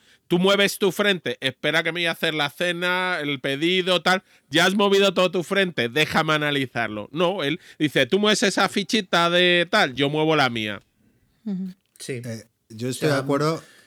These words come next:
Speaker 3: marcar,
Speaker 4: Lo único
Speaker 3: picar el turno, hacerlo picadito, para que sea como, bueno, em, o sea, un poquito cada uno, en vez de, en vez de que todo el mundo haga su turno completo de treinta y cinco minutos.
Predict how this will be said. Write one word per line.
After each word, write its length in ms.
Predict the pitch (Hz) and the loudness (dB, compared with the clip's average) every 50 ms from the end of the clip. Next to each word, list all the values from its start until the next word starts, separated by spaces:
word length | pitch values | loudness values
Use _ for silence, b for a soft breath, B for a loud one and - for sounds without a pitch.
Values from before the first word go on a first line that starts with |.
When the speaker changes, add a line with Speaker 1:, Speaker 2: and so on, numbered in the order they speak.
| b b b _ | b b b _
Speaker 3:
marcar, 420 | - 139 143 139 123 135 160 170 | -8 -6 -4 -2 0 0 0 0
Speaker 4:
Lo 60 | 175 180 | 0 -2
único 180 | 147 135 - | -4 -6 -6
Speaker 3:
picar 300 | - - - - 151 156 165 | -6 -6 -2 -2 -2 0 0
el 180 | 165 156 151 | -2 -2 -2
turno, 280 | - 185 180 170 170 170 | -2 -2 -2 -2 -4 -6
hacerlo 280 | 156 165 156 156 160 | -4 -4 -4 -4 -2
picadito, 640 | 160 160 - 151 143 165 170 165 160 160 208 202 - | -4 -2 -2 -2 -2 -2 -4 -4 -4 -6 -6 -8 -8
para 240 | - 135 123 123 120 | -6 -4 -4 -4 -4
que 100 | 120 120 | -6 -6
sea 200 | - 147 139 135 | -6 -6 -6 -4
como, 500 | - 151 151 147 143 143 139 139 135 131 | -4 -6 -4 -4 -4 -2 -2 -2 -4 -4
bueno, 320 | 131 139 135 127 131 147 - - | -4 -4 -4 -6 -8 -10 -12 -10
em, 1000 | 127 123 120 120 120 120 113 113 113 113 110 107 107 104 104 101 98 95 98 95 - - _ _ | -8 -8 -6 -6 -6 -8 -8 -10 -10 -10 -12 -12 -12 -14 -12 -12 -12 -14 -14 -18 -20 -20 _ _
o 40 | _ | _
sea, 140 | - - 127 | -14 -10 -8
un 80 | 123 120 | -6 -4
poquito 280 | 151 139 147 151 151 147 | -4 -2 -2 -2 -2 -2
cada 180 | 143 143 143 | -2 -2 0
uno, 240 | 151 165 170 170 175 | 0 -2 -2 -2 -4
en 80 | 170 147 | -4 -4
vez 140 | 135 123 | -4 -4
de, 100 | 131 139 | -4 -4
en 140 | 135 131 127 | -4 -6 -4
vez 80 | 131 131 | -4 -4
de 60 | 131 | -4
que 100 | 143 143 | -4 -2
todo 120 | 143 139 | -2 -2
el 60 | 139 139 | -4 -4
mundo 320 | 135 139 143 143 143 143 | -4 -6 -6 -4 -4 -2
haga 280 | 143 139 135 143 151 139 | -2 -2 -2 -4 -4 -4
su 180 | - - 139 117 | -4 -6 -6 -4
turno 240 | 135 135 135 147 | -6 -6 -6 -6
completo 600 | 135 139 127 123 120 147 143 143 143 156 160 170 b b b b b b b | -6 -6 -6 -6 -6 -6 -6 -4 -4 -6 -8 -10 b b b b b b b
de 340 | 135 127 131 127 123 120 113 | -10 -8 -6 -4 -4 -4 -6
treinta 320 | 120 120 135 123 117 123 | -8 -8 -10 -8 -6 -6
y 60 | 117 117 | -6 -6
cinco 200 | 131 131 127 123 | -8 -8 -8 -6
minutos. 520 | 120 113 117 113 117 110 110 - - - | -6 -6 -8 -8 -10 -12 -14 -14 -18 -18